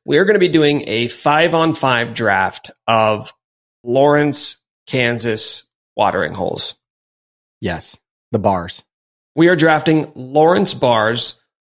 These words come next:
Speaker 1: Uh, we didn't decide the draft order. Do you want first pick or do you want me to have first pick?
Speaker 2: Random number generator.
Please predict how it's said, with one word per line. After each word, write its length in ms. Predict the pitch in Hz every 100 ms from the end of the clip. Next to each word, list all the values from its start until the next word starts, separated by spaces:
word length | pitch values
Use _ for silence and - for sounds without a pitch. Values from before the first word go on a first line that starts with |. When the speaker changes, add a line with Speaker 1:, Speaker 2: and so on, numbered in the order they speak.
| _
Speaker 1:
Uh, 160 | 143 139
we 100 | 160
didn't 280 | 165 180 220
decide 380 | 165 160 156 147
the 60 |
draft 460 | 120 127 131 127 131
order. 260 | 101 95
Do 120 | 101 127
you 80 | 139
want 200 | 151 -
first 300 | 160 160 -
pick 340 | 160 165 -
or 220 | - 131 123
do 100 | 123
you 60 | 127
want 180 | 117
me 100 | 120
to 80 | 110
have 160 | 107 -
first 240 | - -
pick? 100 | -
Speaker 2:
Random 360 | 165 202 233 208
number 260 | 170 208 175
generator. 640 | 127 117 110 104 85